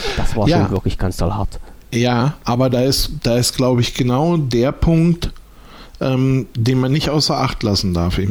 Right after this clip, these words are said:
Speaker 2: Na, am Ende ist es eine Firma. Am Ende ist es eine Firma, die Geld verdient oder
Speaker 1: Ja.
Speaker 2: Geld verdienen möchte.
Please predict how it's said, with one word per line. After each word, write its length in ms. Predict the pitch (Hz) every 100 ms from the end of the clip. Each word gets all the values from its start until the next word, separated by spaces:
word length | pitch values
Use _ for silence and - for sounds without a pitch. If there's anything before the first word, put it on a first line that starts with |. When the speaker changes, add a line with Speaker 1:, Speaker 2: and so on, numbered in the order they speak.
| 101
Speaker 2:
Na, 480 | 113 113 143 180 139
am 120 | 131
Ende 240 | 139 196
ist 160 | 175 151
es 140 | 156
eine 100 | 165
Firma. 460 | 151 147 127 107 98
Am 140 | 98
Ende 180 | 117 156
ist 100 | 151
es 160 | 139 -
eine 100 | 120
Firma, 340 | - 175 208
die 120 | 196 180
Geld 240 | 117 98
verdient 460 | - 82 82 80 - - - - - - -
oder 120 | 120 120
Speaker 1:
Ja. 20 |
Speaker 2:
Geld 220 | 147 151
verdienen 400 | 175 170 170 156
möchte. 420 | 147 - - 80